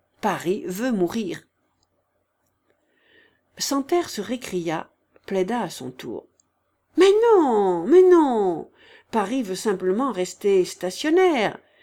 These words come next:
et cela parce qu'il est la ville du monde la plus intelligente, la plus civilisée. Comprenez donc que la civilisation, en créant des jouissances nouvelles,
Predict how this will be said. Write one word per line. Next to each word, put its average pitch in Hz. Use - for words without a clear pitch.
et 190
cela 262
parce -
qu'il 185
est 214
la 156
ville 202
du 170
monde 240
la 185
plus 180
intelligente, 294
la 170
plus 185
civilisée. 285
Comprenez 135
donc -
que 277
la 254
civilisation, 214
en 196
créant 247
des 160
jouissances 151
nouvelles, 226